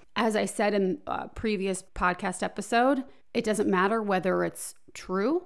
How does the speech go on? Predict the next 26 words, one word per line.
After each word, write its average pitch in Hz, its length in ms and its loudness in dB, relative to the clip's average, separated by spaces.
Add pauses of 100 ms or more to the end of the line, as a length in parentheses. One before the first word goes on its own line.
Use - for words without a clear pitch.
(300)
It 196 120 -4
matters 170 440 0
whether 170 200 0
it's 165 120 -4
helpful. 320 680 0 (320)
For 285 300 2
your 226 220 2
sanity, 185 840 0 (300)
it 208 140 0
does 208 180 4
not 180 240 4
matter 170 500 2
what 165 280 -4
that 156 200 -4
narrative - 480 -8 (140)
is, - 240 -16 (320)
okay? 185 380 -2 (240)
So 185 200 2
hopefully 190 380 -2
that 175 240 0
makes 180 240 -2
sense 156 280 -4
for - 140 -8
you. 170 360 -6 (280)
So, 240 560 2 (300)
yeah, 214 240 0